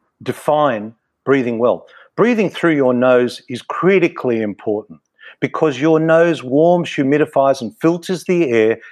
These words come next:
before you take it into your lungs. There are five levels of filtration if you breathe through your nose. The fine hairs filter the air.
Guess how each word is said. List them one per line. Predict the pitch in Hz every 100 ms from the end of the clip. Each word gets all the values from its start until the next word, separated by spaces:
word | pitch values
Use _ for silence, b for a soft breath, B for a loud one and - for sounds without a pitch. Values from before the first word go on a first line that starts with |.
| B
before | - - 147 139
you | 135
take | 131 123 113
it | 113
into | 113 104
your | 117 110
lungs. | 110 107 92
There | 120 110
are | 110
five | - 156 196 202
levels | 196 180 190 196 - B B B
of | 139 -
filtration | 156 143 - 143 135 - 147 151 _
if | 135 -
you | 131
breathe | 107 127 135
through | 131 139
your | 127 123
nose. | 117 110 90 - - b b b
The | 143
fine | - 139 139 139
hairs | 120 139 156 170 175 - - _ -
filter | 147 143 143
the | 127 131
air. | 120 92